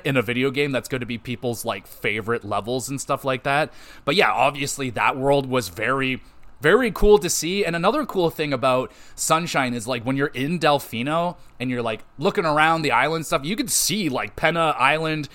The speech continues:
in the distance. You could see the theme park out there. So that's really cool. And I was like, when I first started, I was like, "Oh, I wonder if that is a place I'm actually going to go to later." And it was. So that was,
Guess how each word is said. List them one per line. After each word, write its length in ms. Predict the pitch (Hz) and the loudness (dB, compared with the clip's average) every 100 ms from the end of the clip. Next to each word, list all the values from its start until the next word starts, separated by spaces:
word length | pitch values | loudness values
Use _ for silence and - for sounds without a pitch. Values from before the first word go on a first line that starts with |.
| - - | -14 -4
in 120 | 156 | -2
the 80 | 143 | -2
distance. 460 | 139 139 156 147 | 0 0 0 -4
You 60 | 131 | -4
could 160 | 117 - | -6 -4
see 220 | 143 156 | -2 -2
the 100 | 139 | -4
theme 300 | - 147 139 | -4 -4 -2
park 340 | 151 139 143 | -2 0 -2
out 240 | 131 139 117 | -2 -2 0
there. 260 | 131 139 | -2 0
So 220 | 139 - 110 | -2 -4 -2
that's 320 | 104 160 - | -2 -2 -2
really 220 | 180 170 | -2 -2
cool. 260 | - 147 160 | -4 -2 0
And 120 | 139 | 2
I 40 | |
was 140 | 123 113 | 0 -2
like, 220 | 107 - - - - | -6 -8 -20 -20 -10
when 120 | 127 | 0
I 60 | 151 | 0
first 300 | - 196 - | 4 2 2
started, 280 | 151 165 147 | 4 4 4
I 40 | |
was 100 | 123 | 0
like, 120 | 120 - | -2 6
"Oh, 140 | 196 | 6
I 100 | 120 | 6
wonder 340 | 123 165 160 | 4 4 4
if 120 | 135 - | 2 2
that 200 | 120 127 | 0 0
is 80 | |
a 80 | 113 | -4
place 340 | - 131 131 - | -4 -4 -2 -4
I'm 140 | 104 - | -8 -4
actually 400 | 120 123 127 117 | -4 -2 -6 -4
going 260 | 117 120 | -4 -4
to 80 | 107 | -6
go 260 | 90 151 226 | 2 4 4
to 220 | - 131 | 2 -2
later." 280 | 113 113 123 | -2 -4 -2
And 180 | 127 131 | -2 -2
it 100 | 123 | -2
was. 400 | 143 147 104 - | 2 2 2 -6
So 220 | - 110 | -6 -2
that 300 | 110 117 113 | 2 2 0
was, 280 | 107 104 | -8 -8